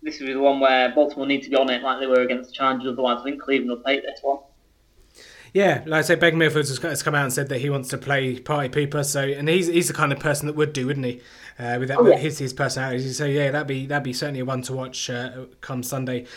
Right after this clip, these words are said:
Speaker 2: Despite the over, over under of, uh, just forty point five, there are not many points, uh, expected over there in there. Just a, a quick mention, obviously the Steelers, uh, if they win and Ravens lose, Steelers take back the A F C North. They play the Bengals,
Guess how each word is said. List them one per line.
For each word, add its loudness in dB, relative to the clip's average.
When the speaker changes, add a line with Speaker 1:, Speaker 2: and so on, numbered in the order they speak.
Speaker 2:
Despite -2
the 0
over, -2
over -2
under -2
of, -10
uh, -8
just -8
forty -8
point -10
five, -10
there -8
are -8
not -8
many -10
points, -10
uh, -18
expected -12
over -10
there -6
in -8
there. -4
Just 0
a, 6
a 0
quick 0
mention, 0
obviously -2
the -6
Steelers, -2
uh, -6
if -12
they -4
win -2
and 0
Ravens -4
lose, -2
Steelers -6
take -12
back -10
the -8
A -12
F -8
C -8
North. -4
They -6
play -8
the -10
Bengals, -8